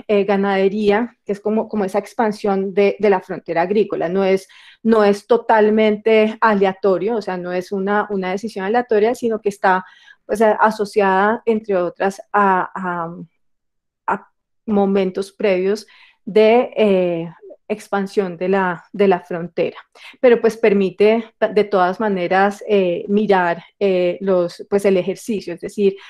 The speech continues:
esto no, no invalida, pues, el hecho de que podamos preguntarnos precisamente porque en ambos tipos de, de municipios, eh, digamos, por filiación política se, se observa adjudicación.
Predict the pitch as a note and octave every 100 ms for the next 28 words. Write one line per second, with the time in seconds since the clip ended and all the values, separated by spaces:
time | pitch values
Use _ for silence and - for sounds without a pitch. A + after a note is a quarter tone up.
0 | - - G3+ G#3+ G#3+ G#3 G3+ G#3 A3+ A3
1 | G#3 G#3 G#3+ G3 G3 G3+ - G#3+ G#3 F#3
2 | E3+ G3+ G3+ G#3 _ _ - G#3+ A3 A3+
3 | F#3+ F3+ F3 F#3 A3 G#3+ G#3 G#3 F#3 A#3
4 | - A3+ G3+ F#3 F#3 F#3 - A3 A3 -
5 | G3+ - G3 F#3 - G3+ F#3 F#3 F3+ G3
6 | G3+ A3 G#3 G3 G#3 G3+ F#3+ F#3 G3 G3+
7 | A3+ G#3 G#3+ A#3 - - - - - G#3
8 | F#3 F3+ F3 F#3 F#3+ A3+ G#3+ G3+ F3+ -
9 | E3+ F#3 F#3+ G3 F#3 G3+ G3 G3 _ _
10 | - - G#3+ F#3 G3 G3+ F#3 - G3+ -
11 | F3+ F#3 F#3+ - G#3+ G3 G3 F3 - D#3
12 | -